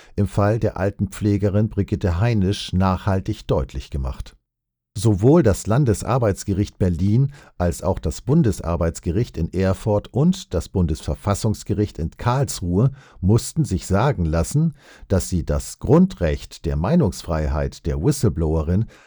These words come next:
hatten leer laufen lassen und damit die Europäische Menschenrechtskonvention verletzten. Seitdem hat es in Deutschland für Whistleblower kaum Rechtsfortschritt gegeben.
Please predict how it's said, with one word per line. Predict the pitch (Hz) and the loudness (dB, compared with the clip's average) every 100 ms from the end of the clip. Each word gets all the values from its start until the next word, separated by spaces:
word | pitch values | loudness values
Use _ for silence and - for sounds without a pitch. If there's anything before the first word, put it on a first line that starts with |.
| - | -4
hatten | 107 101 113 | -4 0 -2
leer | 120 143 87 | 2 2 2
laufen | 73 73 - 82 | 0 -2 -2 -2
lassen | 76 78 82 73 | -2 -2 -2 -4
und | 87 80 92 | -4 -2 0
damit | 87 95 123 127 - | 2 2 0 -2 -8
die | 82 - | -8 -2
Europäische | 143 110 - 113 120 - 82 | 0 0 0 0 0 0 -2
Menschenrechtskonvention | 73 127 - 98 92 87 - 95 87 92 85 - 95 98 | 0 0 -2 -4 -2 -4 -2 -2 2 0 -2 0 0 0
verletzten. | - 135 123 - - - 64 60 _ _ _ _ _ _ | -2 -4 -2 -4 -6 -8 -8 -8 _ _ _ _ _ _
Seitdem | - 104 85 92 95 104 | -2 0 0 0 0 0
hat | 98 - | 0 -2
es | 95 | -4
in | 85 | -2
Deutschland | 82 82 - 104 98 | 0 -2 -2 -2 -2
für | 82 76 | -2 0
Whistleblower | 110 - 127 120 113 107 | 0 2 0 2 0 -2
kaum | - 101 82 | -2 0 2
Rechtsfortschritt | 90 87 - - - 67 - - - | 0 -2 -4 -8 -4 -4 -4 -6 -4
gegeben. | 71 69 64 64 | -6 -4 -6 -6